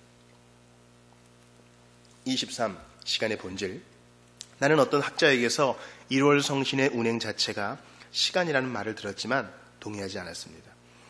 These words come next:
그렇다면 왜 오히려 모든 물체들의 운동은 시간이 아닙니까?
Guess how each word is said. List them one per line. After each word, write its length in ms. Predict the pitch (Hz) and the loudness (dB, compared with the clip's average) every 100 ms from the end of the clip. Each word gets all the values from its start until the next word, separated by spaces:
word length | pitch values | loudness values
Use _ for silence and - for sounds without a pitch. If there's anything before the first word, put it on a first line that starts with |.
| - | -18
그렇다면 440 | - 139 143 151 139 | -4 -2 0 -2 2
왜 100 | 131 127 | 2 2
오히려 440 | 120 120 117 110 | -2 0 0 0
모든 340 | 107 104 113 | -2 -4 -2
물체들의 500 | 156 127 120 - 120 | 0 0 -2 -4 -2
운동은 380 | 113 104 104 107 | -2 -2 -4 -2
시간이 340 | 98 - 127 110 | -2 -2 -2 -4
아닙니까? 560 | 95 87 90 - 160 | -6 -12 -14 -12 -12